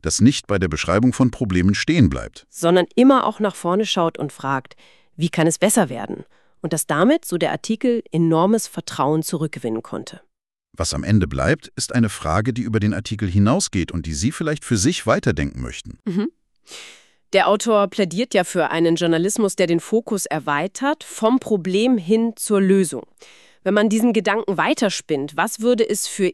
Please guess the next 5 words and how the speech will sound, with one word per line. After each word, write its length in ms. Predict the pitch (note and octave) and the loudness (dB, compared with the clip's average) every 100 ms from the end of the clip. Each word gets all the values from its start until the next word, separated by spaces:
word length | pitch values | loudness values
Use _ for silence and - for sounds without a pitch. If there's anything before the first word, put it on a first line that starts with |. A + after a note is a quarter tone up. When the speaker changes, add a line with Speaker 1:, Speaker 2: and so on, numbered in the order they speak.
| - | -2
Speaker 2:
Ihren 400 | G#3 C#4+ D#4+ B3+ | 0 2 0 0
ganz 320 | G3+ C#4 - | 0 0 -4
persönlichen 640 | - A#3+ A3+ B3 A3+ A3+ | -2 2 4 2 2 0
Medienkonsum 680 | G#3+ G#3+ G3 - F3+ D#3 E3+ | 2 2 0 0 -2 0 -2
bedeuten, 560 | D#3+ D#3 C#3 D#3 A#3 | -2 -2 -2 -2 -2